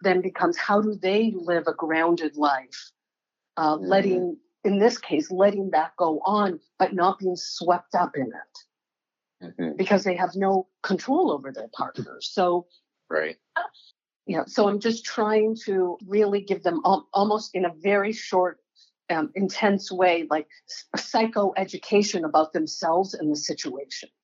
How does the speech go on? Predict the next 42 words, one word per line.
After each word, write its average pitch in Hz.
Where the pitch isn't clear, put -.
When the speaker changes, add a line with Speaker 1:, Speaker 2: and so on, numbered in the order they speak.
Speaker 2:
Which -
in 113
itself 131
is 85
very 90
empowering. 82
Speaker 1:
Right. 147
I'm 196
Speaker 2:
Mm-hmm. 202
Speaker 1:
hoping 196
so. 131
Speaker 2:
Well, 147
you 139
know 139
what 135
I, 127
what 123
I 127
have 123
found, 82
and 85
I 92
think 90
you've 87
had 92
the 85
same 90
experience, 104
is 90
there's, 101
there's 120
relief 120
when 98
a 98
client 107
starts 95
to 92
turn 95
on 90
the 87
light 87
bulb 78